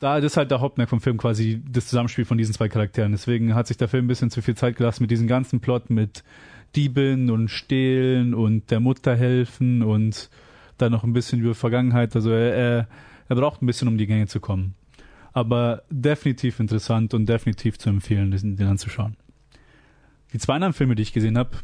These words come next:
auf Mubi, zwei anderen Hitchcock-Filme, waren zum einen Shadow of a Doubt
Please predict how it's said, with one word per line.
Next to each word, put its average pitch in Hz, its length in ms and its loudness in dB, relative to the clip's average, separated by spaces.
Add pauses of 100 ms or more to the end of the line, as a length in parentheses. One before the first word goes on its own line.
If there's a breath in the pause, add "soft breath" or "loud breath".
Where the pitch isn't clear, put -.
(140)
auf 123 240 -4
Mubi, 135 360 0
zwei - 140 -2
anderen 127 160 2
Hitchcock-Filme, 123 680 0 (760 soft breath)
waren 113 300 0
zum 120 220 -2
einen 107 680 2 (440 soft breath)
Shadow 123 320 -2
of 110 80 -2
a 120 40 0
Doubt 127 520 -4